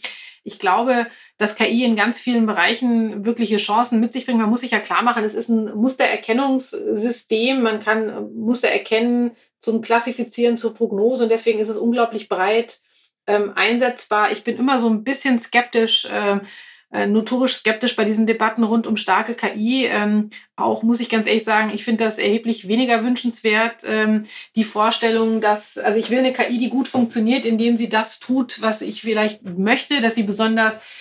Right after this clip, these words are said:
gut Muster erkennt, dass sie gute Vorhersagen trifft, weniger Fehler macht, ähm, dass die Fehler gleich verteilt sind, aber ich will nicht, dass die mich, ähm, versteht oder empathisch ist. Ich will, dass die Funkt-, es ist eine völlig andere Konzeption dessen,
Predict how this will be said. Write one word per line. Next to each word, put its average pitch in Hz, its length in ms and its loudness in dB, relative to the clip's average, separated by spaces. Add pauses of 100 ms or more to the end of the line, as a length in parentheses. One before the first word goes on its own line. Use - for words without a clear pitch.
(160)
gut 262 400 0
Muster 226 340 0
erkennt, 247 480 0
dass 220 140 -2
sie 208 120 -4
gute 254 260 0
Vorhersagen 233 640 2
trifft, 233 340 -6
weniger 254 320 2
Fehler 240 320 0
macht, 220 440 0
ähm, 202 400 0 (500)
dass 226 260 0
die 226 100 0
Fehler 233 320 2
gleich 208 300 0
verteilt 233 460 0
sind, 233 340 2
aber 214 260 0
ich 214 120 -6
will 233 120 2
nicht, 233 160 0
dass 214 140 -4
die 214 100 -2
mich, 214 300 0
ähm, 196 240 -2
versteht 208 560 0
oder 220 160 2
empathisch 208 520 -2
ist. - 140 -10
Ich 190 120 -6
will, 208 80 2
dass 214 120 0
die 214 80 -10
Funkt-, 214 240 -2
es 208 140 -2
ist - 80 -4
eine 220 80 2
völlig 247 340 0
andere 220 300 0
Konzeption 220 760 -2
dessen, 220 480 0